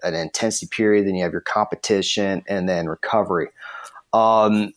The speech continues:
if I remember correctly, Laird, um, I believe he, he was the Olympic coach from the fifties that kinda took this,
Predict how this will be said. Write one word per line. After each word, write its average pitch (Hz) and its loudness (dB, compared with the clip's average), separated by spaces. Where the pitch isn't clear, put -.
if - -6
I 131 2
remember 135 2
correctly, 139 4
Laird, 117 6
um, 117 6
I 107 -6
believe 123 0
he, - -2
he 117 2
was 123 2
the 117 4
Olympic 117 0
coach 113 0
from 107 -2
the 95 0
fifties 107 0
that 92 2
kinda 101 0
took - -2
this, - 0